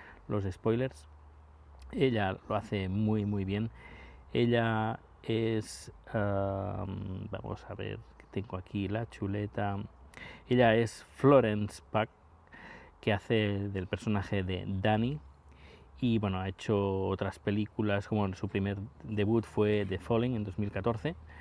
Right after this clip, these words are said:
Luego en dos mil dieciséis, eh, Lady Macbeth, Outlaw King and Fighting with My Family en dos mil diecinueve, junto con Midsommar, que también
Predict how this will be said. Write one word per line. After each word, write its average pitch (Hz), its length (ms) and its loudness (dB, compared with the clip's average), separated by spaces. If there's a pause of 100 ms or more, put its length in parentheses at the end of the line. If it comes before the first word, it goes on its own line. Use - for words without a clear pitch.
(460)
Luego 110 280 4
en 104 220 0
dos 104 260 -6
mil 107 200 0
dieciséis, 104 920 -2 (200)
eh, 95 680 -4 (600)
Lady 107 320 2
Macbeth, 143 400 0 (1120)
Outlaw 113 480 2
King 147 420 2 (240)
and 113 220 2
Fighting 117 640 2
with 107 180 0
My 104 240 0
Family 98 380 -2
en 95 80 -4
dos 95 160 -4
mil 104 120 2
diecinueve, 104 400 2
junto 110 400 0
con 117 400 0
Midsommar, 95 420 -2
que - 140 -8
también 92 420 -6